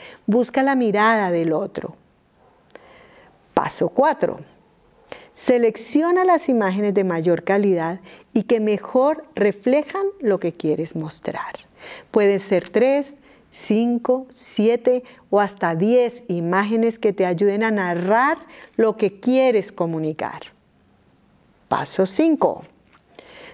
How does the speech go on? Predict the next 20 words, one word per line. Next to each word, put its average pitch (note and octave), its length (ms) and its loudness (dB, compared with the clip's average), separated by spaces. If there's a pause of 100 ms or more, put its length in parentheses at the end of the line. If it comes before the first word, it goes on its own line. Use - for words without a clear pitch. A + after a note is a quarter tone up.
(140)
Trabaja B3 520 2
una D#4 160 2
secuencia A#3+ 600 0
narrativa A#3 1120 2
con A#3+ 180 0
las G3+ 240 -2
imágenes G3 540 0
seleccionadas. F3 1300 -2 (960)
¿Con C4 180 2
qué C#4+ 120 2
imágenes C#4 580 2
vas A3+ 200 0
a A#3 40 0
abrir G#3+ 260 2
el G#3 80 0
fotoreportaje? G3 1040 -2 (520)
¿Cuál B3+ 340 4
es B3+ 140 2
la A3+ 100 0
secuencia? A3 800 -2